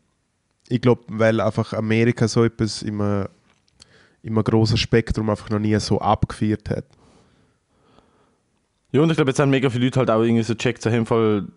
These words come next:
Speaker 2: die Koreaner machen auch noch richtig gute Shit. Also Sheins sind ja,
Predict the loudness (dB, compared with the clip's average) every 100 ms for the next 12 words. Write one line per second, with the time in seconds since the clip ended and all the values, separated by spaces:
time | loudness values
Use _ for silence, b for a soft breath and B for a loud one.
0 | -18 -6 -2 0 0 -2 2 2 2 2
1 | 0 0 0 0 -2 -4 -4 -2 -2 -2
2 | 0 0 0 2 2 2 0 0 2 2
3 | 0